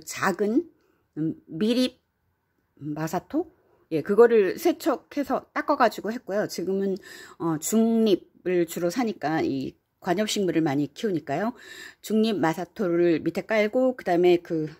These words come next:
어, 원예상토 일, 그다음에 펄라이트 일의 비율로 해서 하고 그 위에 다시 또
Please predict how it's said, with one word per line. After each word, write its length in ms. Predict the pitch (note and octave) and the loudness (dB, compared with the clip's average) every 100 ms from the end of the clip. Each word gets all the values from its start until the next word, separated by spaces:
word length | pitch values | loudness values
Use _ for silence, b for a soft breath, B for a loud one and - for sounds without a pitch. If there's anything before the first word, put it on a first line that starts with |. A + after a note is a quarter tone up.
| _ _ _ b b b | _ _ _ b b b
어, 380 | - D#3 D#3 D#3 - B | -10 -8 -6 -8 -14 B
원예상토 580 | - F#3+ A#3+ A3 G#3+ B3 | 2 4 4 0 0 -2
일, 320 | E3+ B3+ G4 - | 0 2 0 -2
그다음에 340 | - F3 E3+ E3+ | -4 0 0 0
펄라이트 500 | - C4+ A#3 A#3 - | 0 2 2 0 -4
일의 440 | A3+ G3+ G#3 A#3 | 0 2 2 2
비율로 520 | A3+ G3 F#3+ F3+ F3 G3+ | 0 -2 0 0 0 -2
해서 300 | G3+ A3 A3 | -4 -4 -4
하고 400 | - B3 B3 C4+ | -6 -8 -6 -8
그 260 | - A3 D#3 | -4 -2 0
위에 180 | F#3+ G#3 | 2 2
다시 380 | E3 C#3+ B3 - | 2 -2 -4 -4
또 220 | E3+ E3 | -2 -2